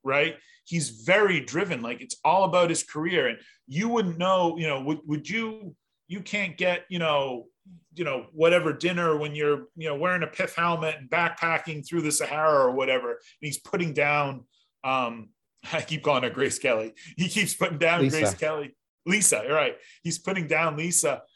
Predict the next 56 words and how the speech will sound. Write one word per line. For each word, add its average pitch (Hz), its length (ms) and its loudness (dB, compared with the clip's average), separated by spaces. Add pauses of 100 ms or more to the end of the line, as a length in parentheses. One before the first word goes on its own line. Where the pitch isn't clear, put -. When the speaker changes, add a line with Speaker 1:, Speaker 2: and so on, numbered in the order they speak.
(120)
Speaker 1:
at 151 100 -4
this 160 160 -4
whole 165 160 2
thing. 170 160 -4
Like, 143 180 -2
"You 208 100 -4
can't 165 280 -2
do 165 140 -4
this. 147 220 -2
You 180 80 -6
can't 165 220 -4
do 165 100 -2
that." 143 140 0
This 131 180 -8
macho 143 800 0
bullshit 147 560 -2
that 127 140 -4
he's 127 180 -12
pulling 131 400 -8
out. 127 280 -2 (440)
And, 139 280 -2 (100)
and, 143 200 -2
you 143 80 -4
know, 123 280 -4
she's 170 380 -2
the 151 80 2
one 135 180 -2
who 139 180 -6
acts 131 380 -2
and 123 100 -10
does 131 220 -2
more 135 160 -4
than 120 140 -4
her. - 60 -12 (160)
And 170 80 0
of 160 60 -2
course, 196 240 4
Thelma 165 320 0
Ritter. 127 340 -2
Sorry, 117 520 0
I 123 80 -2
gotta 127 140 0
Speaker 2:
Yeah. 160 160 4 (200)
Speaker 1:
give 131 100 -8
a 120 60 -10
shout - 180 0
Speaker 2:
Yeah. - 100 4
Speaker 1:
out 120 120 -4
to 113 80 -12
Thelma 120 300 -6
Ritter. 117 280 -2 (200)
Another, 165 520 4
another 160 320 6
woman 147 500 -2
of 131 120 -4 (100)
action 131 520 -4